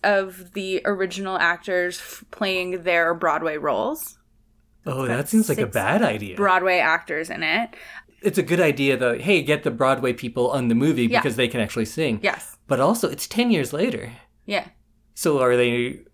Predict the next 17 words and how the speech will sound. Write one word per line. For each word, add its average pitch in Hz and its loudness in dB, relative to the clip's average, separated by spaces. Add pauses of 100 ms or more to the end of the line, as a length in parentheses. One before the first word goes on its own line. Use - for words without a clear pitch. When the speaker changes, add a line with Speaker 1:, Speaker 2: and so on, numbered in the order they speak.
(260)
Speaker 2:
they're, 151 0
like, 123 -2 (160)
struggling 139 0
young 131 0
artists 139 2
in 113 -2
it, 107 -6
no? 151 -2 (640)
Speaker 1:
Yeah. 185 2 (220)
Speaker 2:
But 135 0
now 127 4
they're 113 2
middle-aged 127 0 (320)
Speaker 1:
I 349 4
Speaker 2:
struggling 208 4
Speaker 1:
don't - 2
Speaker 2:
artists? 254 -2